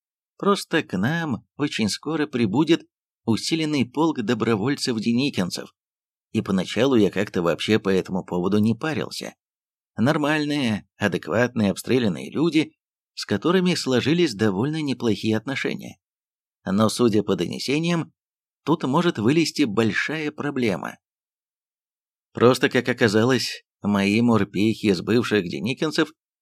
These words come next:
воспринимают местных офицеров, служащих в армии О Н Р,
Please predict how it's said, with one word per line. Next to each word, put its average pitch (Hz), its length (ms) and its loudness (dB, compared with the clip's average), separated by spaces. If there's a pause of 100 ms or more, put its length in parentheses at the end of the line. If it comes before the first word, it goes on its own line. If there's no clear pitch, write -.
воспринимают 98 840 0
местных 104 520 -2
офицеров, 98 600 0 (300)
служащих 107 600 0
в - 60 -4
армии 90 500 -2
О 87 100 -2
Н 58 200 -4
Р, 160 160 0